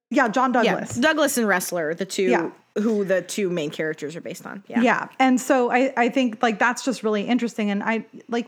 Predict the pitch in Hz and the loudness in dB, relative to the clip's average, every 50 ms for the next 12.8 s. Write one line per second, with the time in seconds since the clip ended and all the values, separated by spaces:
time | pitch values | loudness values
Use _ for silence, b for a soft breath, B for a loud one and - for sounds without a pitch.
0 | 240 - 240 330 349 339 - 220 185 - - 185 - - 190 - - - 202 196 | -8 -6 -2 -2 -2 0 0 -2 -2 -2 -2 -4 -6 -6 -10 -12 -4 0 0 2
1 | 220 233 247 190 202 190 190 180 185 - 220 196 185 180 180 180 180 175 - - | 2 0 0 -2 -2 -2 -2 -4 -4 -4 -2 -2 -2 -2 -2 -2 -2 -4 -6 -10
2 | _ _ _ _ _ _ - 208 220 - - - 226 214 202 208 180 - 196 180 | _ _ _ _ _ _ -18 -16 -12 -8 -2 0 2 2 2 0 -2 -4 -6 -6
3 | - _ _ _ - 190 - - 220 202 190 - - - 196 180 180 185 - - | -8 _ _ _ -16 -16 -10 -6 -4 -4 -4 -4 -4 -2 -2 -2 -2 -6 -10 -10
4 | - 214 196 190 190 180 180 185 180 175 170 170 175 - - 190 170 170 175 185 | -6 -4 -2 -2 -2 -2 -4 -4 -6 -6 -6 -6 -8 -8 -8 -8 -6 -6 -6 -8
5 | 180 - _ _ - 254 311 330 302 190 - 202 B B B B B - 269 240 | -10 -14 _ _ -4 0 2 2 2 2 -2 -4 B B B B B 0 2 4
6 | 220 214 214 214 226 220 208 175 170 180 214 202 196 190 202 208 190 190 185 185 | 4 6 4 4 4 2 2 2 2 2 0 0 0 -2 -2 -2 0 0 0 -2
7 | 190 190 - - _ _ _ - 233 - 311 302 302 262 - - - 226 202 196 | -4 -6 -8 -14 _ _ _ -2 0 0 0 0 0 -2 -2 -2 -2 -2 -2 -2
8 | 190 185 - 220 190 185 175 170 170 - - - 214 226 226 - - 214 202 190 | -2 -4 -4 -2 -2 0 -2 -2 -4 -6 -6 -4 -4 -4 -4 -4 -6 -4 -4 -2
9 | 190 - 196 190 185 190 - 226 214 202 196 - - - 208 196 185 185 180 B | -4 -4 -4 -4 -6 -4 -4 -4 -4 -4 -4 -6 -4 -2 -2 -2 -2 -2 -6 B
10 | B B B B B _ 233 233 202 220 185 156 190 190 190 202 208 196 190 180 | B B B B B _ 0 2 2 0 0 0 0 0 0 2 2 2 0 0
11 | 180 180 180 175 - 190 185 170 165 185 - - - 277 269 - - - 104 - | -2 -4 -6 -6 -6 -6 -6 -6 -6 -8 -10 -4 -4 -4 -4 -4 -8 -10 -10 -12
12 | 196 B B B B B B 220 214 202 - - 220 220 220 - | -14 B B B B B B -2 -2 -2 0 0 0 0 0 -2